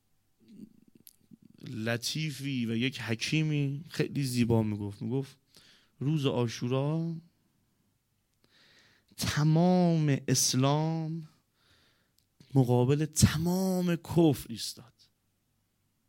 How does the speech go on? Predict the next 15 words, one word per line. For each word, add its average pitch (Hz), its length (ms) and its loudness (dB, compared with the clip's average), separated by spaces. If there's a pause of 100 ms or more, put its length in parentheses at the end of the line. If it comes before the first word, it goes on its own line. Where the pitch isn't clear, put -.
(440)
هر 185 360 0
چی 185 240 -2
که 143 240 0
اسلام 131 600 4
بود 175 260 6
این 135 180 4
طرف 160 380 -6
بود، 113 260 -12
هر 175 220 -4
چی 190 200 0
هم 151 180 2
کفر 131 380 4
بود 156 200 -2
اون 117 120 -2
طرف. - 440 -14